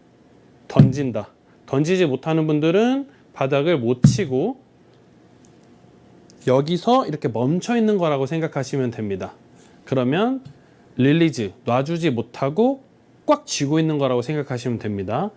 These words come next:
치기 전에 쿵,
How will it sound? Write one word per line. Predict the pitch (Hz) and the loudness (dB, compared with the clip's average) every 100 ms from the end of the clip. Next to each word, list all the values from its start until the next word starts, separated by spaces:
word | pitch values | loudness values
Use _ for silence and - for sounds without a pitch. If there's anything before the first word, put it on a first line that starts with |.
| _ _ - | _ _ -14
치기 | - 220 202 | -6 -4 -2
전에 | 202 196 233 247 269 269 - - - - - - - - - | 0 2 2 0 -2 -6 -14 -20 -20 -20 -20 -20 -20 -20 0
쿵, | 147 160 127 95 | 2 2 0 -2